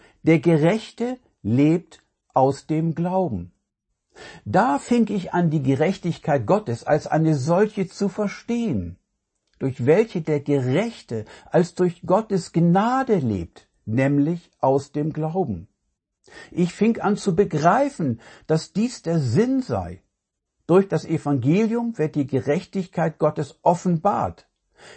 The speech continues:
nämlich die passive, durch welche uns der barmherzige Gott durch den Glauben rechtfertigt, wie geschrieben steht, der Gerechte lebt aus Glauben. Da fühlte ich mich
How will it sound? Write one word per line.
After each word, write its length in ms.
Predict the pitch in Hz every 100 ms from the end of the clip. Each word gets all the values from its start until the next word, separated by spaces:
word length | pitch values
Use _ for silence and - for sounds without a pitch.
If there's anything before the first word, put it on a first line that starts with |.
| -
nämlich 400 | 151 185 170 -
die 140 | 147
passive, 840 | - - 254 - 127 98 107 143 190 _ _ _ _
durch 280 | 151 127 120
welche 360 | 196 226 175
uns 440 | - 196 247 - -
der 120 | 160
barmherzige 1040 | 151 151 139 - 214 269 - 262 240 233
Gott 420 | 208 185 107 - _ _ _ _ _ _
durch 180 | 151 156
den 280 | 139 131 117
Glauben 600 | 143 156 202 262 269 254 139
rechtfertigt, 840 | 143 196 - - 143 117 123 -
wie 120 | 120
geschrieben 500 | 120 110 - 143 165
steht, 460 | 160 160 175 175 _ _ _ _ _ 123
der 100 | 127
Gerechte 800 | 131 113 151 170 - 175 180 - _ -
lebt 520 | 107 131 160 _ _ _
aus 240 | 156 -
Glauben. 500 | 156 160 160 - 85 _ _ _ _ _ _ _ _ - - - _
Da 220 | 160 220
fühlte 440 | 226 - 226 220 190
ich 280 | 170 160 160
mich 460 | 151 127 - _